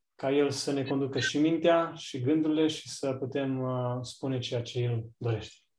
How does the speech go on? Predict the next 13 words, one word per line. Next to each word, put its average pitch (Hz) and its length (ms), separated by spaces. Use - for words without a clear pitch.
Ok? 160 340
O 147 60
să 127 460
ne 135 80
aplicăm 127 380
capele 131 420
și - 240
îl 131 320
rog 123 160
pe - 100
Paul 110 220
să - 260
conducă. 113 340